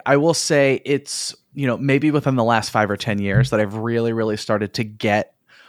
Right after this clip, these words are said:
all of the gender implications of that. Um, 'cause, you know, I was, I was thinking far more in terms of the, the nerdy sci-fi aspect of it than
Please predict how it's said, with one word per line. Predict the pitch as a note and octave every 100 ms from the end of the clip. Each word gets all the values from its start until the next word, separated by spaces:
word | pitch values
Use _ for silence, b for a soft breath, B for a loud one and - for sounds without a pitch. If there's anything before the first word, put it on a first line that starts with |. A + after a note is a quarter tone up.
| b _ -
all | B2 A#2
of | A#2 G#2
the | A2+
gender | A2 A2+ G#2+ A2
implications | G#2+ A2 A#2+ - A#2+ - D3 D3+ C#3+
of | - D3+
that. | D3 E3 E3+ - B B B _
Um, | A#2+ A2+ G2+ G2+ G2 A2 _ _ _ _ _
'cause, | - C3
you | B2
know, | A2
I | - D3
was, | C3 A#2 - _ b b b b _ _ - _ _ _
I | F3+
was | F3+ F3
thinking | E3+ D#3+ C#3+
far | C#3 - - C3 C3 C3
more | B2+ B2 A#2+ A#2 A2+ -
in | B2+ A#2+
terms | - A#2+ A2 A2 G#2
of | G#2+ G#2 G2+ - - - - _ _ - _ -
the, | A#2+ B2+ A2 -
the | A#2+ D3
nerdy | C#3 C#3 C#3 C3+
sci-fi | B2 - A#2+ A2 A2 A#2+ A#2
aspect | - A#2+ A2+ - B2 -
of | B2+
it | C3+ B2 _
than | A2 C3 A#2 A2+ A2